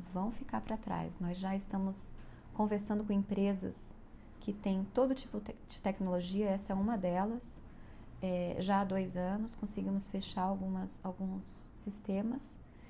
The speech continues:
e estamos com uma equipe aí bem qualificada e preparada pras eleições.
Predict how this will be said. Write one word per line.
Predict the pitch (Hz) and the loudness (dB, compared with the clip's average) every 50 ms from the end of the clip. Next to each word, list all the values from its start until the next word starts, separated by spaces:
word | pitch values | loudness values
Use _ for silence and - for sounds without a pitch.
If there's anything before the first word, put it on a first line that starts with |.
| - - - - - - - | -16 -16 -16 -16 -16 -8 -4
e | 214 | -4
estamos | 202 202 - 202 208 202 208 | -4 -2 0 0 0 0 0
com | - - | 0 2
uma | 220 214 | 2 2
equipe | 214 214 214 - 208 208 214 208 208 - 196 | 2 0 -2 -2 -2 0 0 -2 -2 -2 -2
aí | 185 185 190 196 196 202 202 196 190 - - - - - - - - - - - 180 190 190 - | 0 0 2 2 2 2 2 0 -2 -6 -10 -14 -14 -14 -14 -14 -14 -12 -10 -8 -8 -6 -2 2
bem | 202 202 208 220 240 247 240 226 220 | 2 4 4 4 4 4 2 2 0
qualificada | 220 - 220 220 214 214 214 - - 208 - - - - 190 190 190 208 202 190 214 214 226 233 - - - - - - - - - | 2 2 2 4 4 2 0 -2 -4 -8 -6 -4 0 4 4 6 6 4 2 2 0 0 -2 -2 -6 -10 -14 -16 -16 -16 -14 -6 -2
e | 196 202 | -2 -2
preparada | 202 - 233 226 - 226 208 196 190 185 185 190 196 202 | 0 0 0 0 4 4 6 6 6 4 4 2 0 -2
pras | 202 202 196 196 202 | -2 -2 -2 0 0
eleições. | 196 196 202 208 - - - 175 | 0 0 0 -2 -4 -8 -10 -10